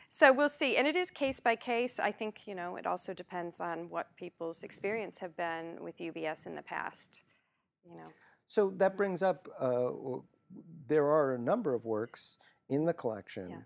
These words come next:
Speaker 2: that are, um, earmarked or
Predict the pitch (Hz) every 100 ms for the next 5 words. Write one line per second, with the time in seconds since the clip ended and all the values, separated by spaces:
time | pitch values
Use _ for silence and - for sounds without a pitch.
0 | - _ - 117 113 113 110 113 113 110
1 | 107 107 107 - 104 95 95 95 98 107
2 | _ _ - 147 139 120 117 - 110 98
3 | 98